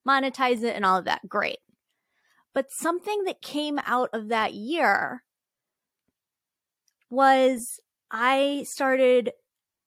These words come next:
consulting and creating for influencer, creative influencer send outs for Prime Video,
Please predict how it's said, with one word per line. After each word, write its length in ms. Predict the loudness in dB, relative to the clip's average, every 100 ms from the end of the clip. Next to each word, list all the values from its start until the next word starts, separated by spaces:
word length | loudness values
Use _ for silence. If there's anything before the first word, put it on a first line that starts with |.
| _ _ -8
consulting 720 | -4 -2 0 -2 -2 -4 -4
and 120 | -4
creating 880 | -6 -2 0 2 2 0 0 -4 -8 _ _ _
for 800 | _ -10 -2 2 4 4 0 -4 _ _ _ _ _ _ _ _ _ _ _ _ _ _ _ _ -2
influencer, 920 | -2 -2 -4 -4 -2 2 2 2 -2 _ _ -2
creative 380 | 2 4 4
influencer 560 | 0 -6 -6 -6 -6 -8
send 280 | -6 -4 -2
outs 440 | -2 -4 -12 -20 _
for 160 | -6 -4
Prime 340 | 0 0 -2
Video, 400 | -6 -8 -10